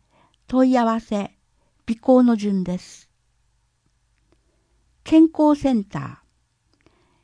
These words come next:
ー、零四二四九二の五一一一。一部利用できない館内設備あり。健康増進室、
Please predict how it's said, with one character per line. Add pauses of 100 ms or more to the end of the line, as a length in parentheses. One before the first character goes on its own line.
(240)
ー、
零
四
二 (460)
四
九
二
の (280)
五
一
一
一。 (1120)
一
部
利
用
で
き
な
い
館
内
設
備
あ
り。 (1900)
健
康
増
進
室、